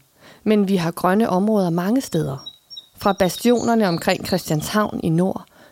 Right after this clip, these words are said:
Kløvermarken og Amagerbanen, Prøvestens Syd, Amager Strandpark, Kastrup Strandpark,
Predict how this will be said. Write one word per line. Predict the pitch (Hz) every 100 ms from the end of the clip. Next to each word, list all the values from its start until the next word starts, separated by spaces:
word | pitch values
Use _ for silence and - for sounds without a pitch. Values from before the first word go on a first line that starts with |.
| _
Kløvermarken | - 262 254 208 180 151 147 165 -
og | - 175
Amagerbanen, | 196 196 185 165 156 147 151 - _ - - - -
Prøvestens | 233 233 233 220 180 -
Syd, | - 247 277 _ _ _ - -
Amager | 190 196 165
Strandpark, | - 185 190 220 220 202 - -
Kastrup | 175 170 - 202 -
Strandpark, | - 175 190 185 175 -